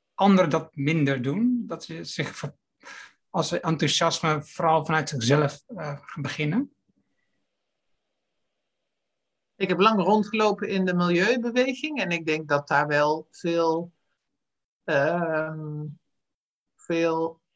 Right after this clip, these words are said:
Speaker 2: passie, met veel passie en enthousiasme soms ook wel wat, wel, wel de nieuwe wereld gepredikt wordt, zonder dat we oog hebben of dat er oog is voor de worsteling waar we middenin zitten.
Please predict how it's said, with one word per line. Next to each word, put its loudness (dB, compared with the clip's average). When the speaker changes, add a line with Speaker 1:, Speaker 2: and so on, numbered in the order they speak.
Speaker 2:
passie, 6
met 4
veel 4
passie 2
en 4
enthousiasme 4
soms 0
ook 2
wel 4
wat, 0
wel, 0
wel -2
de 2
nieuwe 6
wereld 2
gepredikt -4
wordt, -6
zonder -2
dat -2
we -2
oog 2
hebben 2
of -8
dat -2
er -2
oog 2
is -4
voor 0
de -10
worsteling 2
waar 2
we -6
middenin -2
zitten. -10